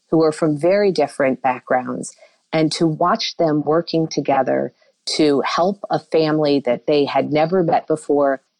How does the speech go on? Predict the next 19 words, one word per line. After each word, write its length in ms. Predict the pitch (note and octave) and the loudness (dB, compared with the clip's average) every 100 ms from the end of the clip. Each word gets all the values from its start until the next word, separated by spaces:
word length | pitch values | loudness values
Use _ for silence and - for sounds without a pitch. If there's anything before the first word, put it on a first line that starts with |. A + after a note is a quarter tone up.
| - | 0
and 120 | E3+ | 2
might 260 | D#3+ D#3+ - - | 2 0 -4 -4
likely 420 | D#3 D#3 D#3 D3+ | 0 0 0 0
never 320 | C#3+ C#3 C#3+ | 0 -2 -2
see 300 | C#3 - C3+ | -4 -2 0
again 480 | D3 C#3 B2+ C3 E3 - _ _ _ | 0 0 -2 -2 -6 -8 _ _ _
was 180 | F3+ E3+ | 0 0
so 320 | - E3+ E3 | 0 2 2
inspiring. 880 | F3+ E3 D3+ - C3+ C#3+ C#3 A#2 A2+ - - | 2 -2 -6 -4 0 0 0 -4 -10 -16 -6
And 160 | D#3+ | -2
it 100 | D#3+ | -2
was 200 | F3 D#3 | 0 -2
clear 640 | - - A3+ A#3+ E3 B2+ B2+ _ _ _ - | -4 -4 0 2 2 0 -4 _ _ _ -2
that 220 | D#3 - | -2 2
these 240 | F3 F#3 | 2 2
young 220 | F#3 F3+ | 0 0
people 400 | F#3 F3+ D#3+ D3+ C#3 | 0 -2 0 0 0
working 340 | D3 - D#3 | -2 -2 -6
together 640 | - C#3+ C#3+ C#3 C3+ C3 | -6 -2 0 0 0 -2